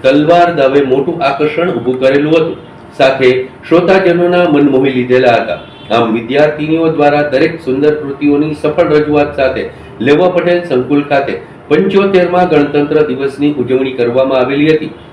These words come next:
આ પ્રસંગે પી પી સોજિત્રા ઉપરાંત ડોક્ટર ભરતભાઈ કાનાબાર, મનીષભાઈ ભંડેરી, વસંતભાઈ ગજેરા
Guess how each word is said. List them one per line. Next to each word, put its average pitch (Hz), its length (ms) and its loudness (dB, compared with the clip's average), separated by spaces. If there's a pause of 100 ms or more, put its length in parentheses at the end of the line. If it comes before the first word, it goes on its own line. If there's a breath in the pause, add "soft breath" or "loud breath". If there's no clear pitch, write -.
(120)
આ 120 140 2
પ્રસંગે 120 500 0 (320)
પી 170 160 0
પી 175 180 -4
સોજિત્રા 156 500 2 (140)
ઉપરાંત 147 360 0
ડોક્ટર 131 380 -2
ભરતભાઈ 131 580 0
કાનાબાર, 123 440 2 (360)
મનીષભાઈ 120 520 0
ભંડેરી, 127 460 2 (280)
વસંતભાઈ 127 680 0
ગજેરા 131 300 2